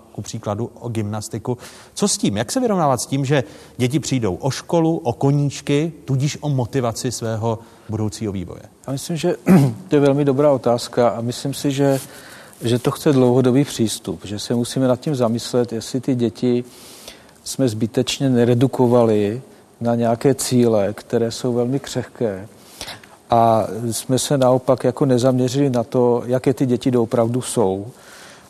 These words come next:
Speaker 2: A teď je příležitost opravdu s nima jenom být. Jo. Když se mě ptají třeba, co mají rodiče dělat, tak často jim radím: „Buďte jenom, pozorujte ty děti a přemýšlejte o nich.“ A to, to bohatství, tu hodnotu to dítě by mělo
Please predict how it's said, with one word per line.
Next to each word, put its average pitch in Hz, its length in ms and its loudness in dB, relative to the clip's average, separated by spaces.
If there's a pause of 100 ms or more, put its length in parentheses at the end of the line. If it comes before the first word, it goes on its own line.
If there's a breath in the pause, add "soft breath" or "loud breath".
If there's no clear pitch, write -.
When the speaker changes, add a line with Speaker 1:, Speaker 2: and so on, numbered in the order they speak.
(100 loud breath)
Speaker 2:
A 127 60 -2
teď 151 240 2
je 165 60 4
příležitost 147 560 0
opravdu 143 360 0
s - 140 -10
nima 147 160 2
jenom 147 240 2
být. 127 320 2
Jo. 110 120 -2
Když 123 160 -2
se - 100 -4
mě 135 140 0
ptají 123 320 0
třeba, 120 340 -2 (480)
co 127 140 -2
mají 120 360 0
rodiče 117 380 -2
dělat, 120 280 0
tak 117 160 -4
často - 300 -4
jim 131 80 -2
radím: 123 300 0
„Buďte 135 300 0
jenom, 139 240 2
pozorujte 135 560 0
ty 131 120 -2
děti 123 280 -6
a - 60 -10
přemýšlejte 127 680 -4
o 120 100 -4
nich.“ 117 240 -6 (760 loud breath)
A - 100 0
to, 143 420 4 (160)
to 147 100 2
bohatství, 151 760 0
tu 156 180 0
hodnotu 147 480 2
to 156 160 2
dítě 139 300 -2
by 147 140 0
mělo 143 360 2